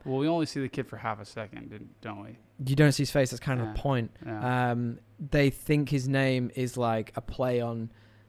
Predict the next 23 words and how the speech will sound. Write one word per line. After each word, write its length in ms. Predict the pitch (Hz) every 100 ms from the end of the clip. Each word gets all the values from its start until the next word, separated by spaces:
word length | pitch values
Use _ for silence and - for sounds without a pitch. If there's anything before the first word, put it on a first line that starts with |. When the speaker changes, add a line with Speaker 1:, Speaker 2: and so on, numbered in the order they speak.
| _ 147 127
Speaker 2:
the, 140 | 127
re-, 200 | 120 127
the, 200 | 131 135 -
so 140 | - 147
the 80 |
kid's 240 | 139 156 135
name 160 | 139 123
is 100 | 123
Max, 360 | 123 120 -
Maximilian, 840 | 131 117 - 120 127 123 113 113 117
and 120 | 123
the 60 | 123
last 320 | 127 127 -
four 160 | 131 120
letters 260 | 120 120
of 120 | 123 123
that, 180 | 117 110
if 120 | 131
you 40 |
reverse 360 | 123 117 120 110
them, 120 | 117
become 280 | 110 113 113
Neil. 320 | 113 117 113